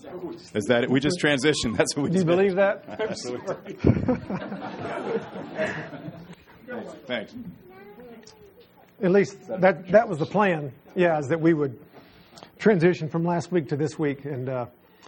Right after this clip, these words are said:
Speaker 2: keep in mind, I've been on some medication this week, so we'll see how that goes. <laughs> In the end, if it doesn't make sense, you'll know why. Um, uh, you're getting your money's worth this morning,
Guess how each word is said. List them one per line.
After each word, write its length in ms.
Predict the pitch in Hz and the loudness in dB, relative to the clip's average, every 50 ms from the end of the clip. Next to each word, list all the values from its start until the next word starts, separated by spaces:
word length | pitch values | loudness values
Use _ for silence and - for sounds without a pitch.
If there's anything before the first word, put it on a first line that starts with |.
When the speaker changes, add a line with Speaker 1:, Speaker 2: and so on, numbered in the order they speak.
| - - _ - | -20 -20 _ 0
Speaker 2:
keep 160 | 247 202 202 | 2 2 4
in 80 | 196 | 4
mind, 260 | 180 180 180 185 175 165 | 6 6 4 4 2 0
I've 80 | 147 | 0
been 100 | 156 160 | 0 0
on 120 | 165 160 139 | 0 0 -2
some 160 | - 151 147 | -2 -2 0
medication 440 | 151 147 147 - 165 160 151 151 160 | 0 0 0 0 0 0 0 -2 -4
this 140 | 151 - | -4 -2
week, 220 | 165 165 156 156 156 | 0 0 0 0 0
so 120 | - 156 | 0 0
we'll 120 | 156 151 143 | 0 0 0
see 140 | - 180 | 2 2
how 60 | 165 151 | 2 2
that 180 | - - 160 156 | 2 -2 0 0
goes. 260 | 156 151 143 139 135 | 2 2 0 -2 -4
<laughs> 40 | - - - - - - - - 170 - - 180 - - - - - - - - - - - - - - - - - - - - - - - - - _ - - - - - - - - - - - _ - - - - - - - _ _ _ _ _ _ _ - | -6 -8 -8 -8 -8 -6 -4 -4 -4 -4 -4 -4 -6 -6 -8 -8 -8 -10 -12 -14 -14 -14 -14 -16 -16 -16 -16 -16 -16 -18 -18 -20 -20 -20 -20 -20 -20 _ -20 -20 -20 -20 -20 -20 -20 -20 -20 -20 -20 _ -20 -20 -20 -20 -20 -20 -20 _ _ _ _ _ _ _ 2
In 80 | - 208 | 4 6
the 140 | 202 202 208 | 8 8 6
end, 140 | 202 196 185 | 6 4 2
if 80 | - | 0
it 40 | 185 | 2
doesn't 240 | 170 175 151 170 165 | 2 2 4 4 4
make 180 | 165 170 165 | 4 4 2
sense, 300 | - - 170 160 147 - | 2 4 4 4 4 2
you'll 120 | - 160 139 | 2 2 4
know 120 | 147 151 135 | 4 2 2
why. 300 | 117 147 143 135 127 - - - - - - - - - - - | 2 0 0 0 -2 -4 -8 -14 -20 -20 -20 -20 -20 -20 -8 -2
Um, 260 | 156 139 131 127 107 90 - - - _ _ _ _ - - - _ - _ _ - - - - - - - - | -2 -2 0 -2 -6 -10 -16 -20 -20 _ _ _ _ -20 -20 -20 _ -20 _ _ -20 -20 -20 -20 -20 -20 -8 -6
uh, 120 | 233 240 - - _ _ _ _ _ _ - _ _ 247 | -4 -4 -4 -8 _ _ _ _ _ _ -20 _ _ 2
you're 140 | 214 269 285 | 4 4 4
getting 300 | 247 302 285 262 247 220 | 6 4 4 4 4 2
your 100 | 196 190 | 2 2
money's 340 | 185 208 233 247 226 165 143 | 2 2 2 2 2 2 2
worth 200 | 190 196 170 - | 2 2 2 0
this 180 | 175 - - | -4 -4 -2
morning, 280 | 190 208 196 156 110 | 0 0 0 0 -2